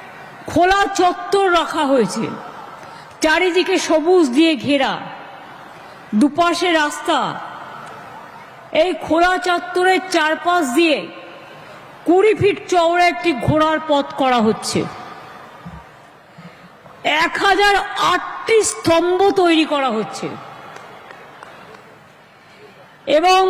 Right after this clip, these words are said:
নকশা করা খিলান দিয়ে এই পথকে সুসজ্জিত করা হচ্ছে। মূল গর্ভগৃহ উচ্চতা হবে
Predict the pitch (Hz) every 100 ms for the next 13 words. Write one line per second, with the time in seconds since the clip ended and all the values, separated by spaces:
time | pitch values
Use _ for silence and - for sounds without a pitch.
0 | 370 370 - - - - - - - 226
1 | 262 320 339 - - 392 - 349 359 359
2 | - 311 320 330 320 294 254 175 - -
3 | - - - - - - - - - -
4 | - 302 359 - 311 311 311 359 349 330
5 | - 320 240 285 277 240 214 214 214 -
6 | - - - - - - - - - -
7 | - - - - - - - - _ -
8 | 214 269 349 381 359 285 285 294 277 339
9 | 262 320 285 220 - - - - - -
10 | - - - - - - - 320 311 311
11 | 370 - 359 339 359